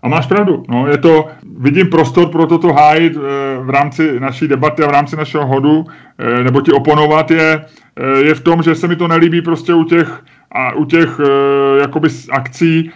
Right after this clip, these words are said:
který mají tu kapacitu větší a že se to jakoby zpětně, že prostě máš sál, kam normálně chodí tři sta lidí a ty to začneš dělat pro devadesát devět. A,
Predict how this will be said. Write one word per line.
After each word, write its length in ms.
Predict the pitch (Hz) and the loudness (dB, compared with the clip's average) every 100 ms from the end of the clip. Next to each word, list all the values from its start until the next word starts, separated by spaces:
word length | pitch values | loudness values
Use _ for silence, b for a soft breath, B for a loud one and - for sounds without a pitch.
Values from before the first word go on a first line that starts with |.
| B | B
který 240 | - 156 160 | 2 4 4
mají 140 | 160 | 2
tu 80 | 156 | 0
kapacitu 440 | 160 160 170 165 | 0 0 0 2
větší 480 | 156 156 - 160 127 | 4 4 0 -6 -6
a 60 | 120 | -6
že 100 | 131 | -6
se 120 | 151 | -4
to 100 | 156 | -2
jakoby 480 | 139 156 151 156 143 B B - | -2 0 2 2 0 B B -10
zpětně, 420 | - 151 147 127 | -2 0 0 -4
že 80 | 123 | -6
prostě 280 | 135 131 156 | -6 -8 -4
máš 220 | 156 127 | -4 -2
sál, 260 | 147 143 151 | 0 2 2
kam 220 | 143 143 | -2 -6
normálně 320 | 139 143 147 | -6 -4 -4
chodí 160 | 139 143 | -2 -4
tři 160 | 139 127 | -4 -4
sta 180 | 139 | -2
lidí 560 | 147 139 143 147 151 151 B - | 0 0 0 -2 -4 -6 B -8
a 100 | 113 | -4
ty 100 | 131 | 0
to 80 | 147 | 0
začneš 200 | 147 139 | 0 -2
dělat 180 | 143 131 | -2 -2
pro 140 | 123 | -2
devadesát 560 | 135 139 139 131 143 131 | 0 0 -2 -2 0 2
devět. 340 | 123 117 98 123 | 0 0 -2 -2
A, 160 | 120 | -2